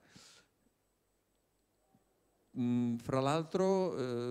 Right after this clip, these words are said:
eh, questo racconto, eh, ha un, eh, proseguimento, ha un proseguio, come diceva, ricordavo un attimo fa Aiko, eh, con un ulteriore racconto che si intitola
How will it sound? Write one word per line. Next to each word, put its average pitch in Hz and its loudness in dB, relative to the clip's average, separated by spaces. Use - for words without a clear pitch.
eh, 120 -8
questo 113 -2
racconto, 151 0
eh, - -12
ha 117 0
un, 113 2
eh, 95 -6
proseguimento, 107 -2
ha 98 -12
un 87 -8
proseguio, 117 -4
come 101 -6
diceva, 90 -10
ricordavo 95 -10
un 92 -8
attimo 92 -8
fa 92 -8
Aiko, 98 -10
eh, 92 -8
con 104 -2
un 101 -6
ulteriore 113 -4
racconto 107 -2
che 92 -10
si 104 -8
intitola 98 -4